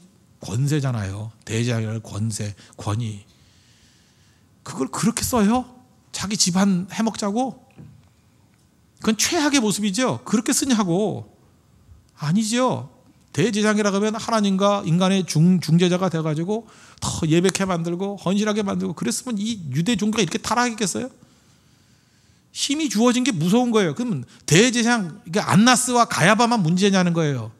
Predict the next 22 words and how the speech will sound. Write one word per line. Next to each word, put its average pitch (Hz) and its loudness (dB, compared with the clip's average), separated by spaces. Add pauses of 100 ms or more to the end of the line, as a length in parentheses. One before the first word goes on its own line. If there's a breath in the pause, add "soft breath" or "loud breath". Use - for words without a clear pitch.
(300 soft breath)
그 190 0
힘 269 -2
없어 139 0
보이지만 185 2 (220 loud breath)
베드로는 220 2
힘 302 0
없는 190 6
거예요? 214 4 (760 soft breath)
예수님께서 226 2
삼 277 -4
년 269 0
동안 240 2
그를 220 0
동행하고 214 2
가르친 202 -4
거 214 -4
그건 226 0
힘 311 -2
아니에요? 220 2
영적인 202 2
능력 226 2
아니에요? 214 -2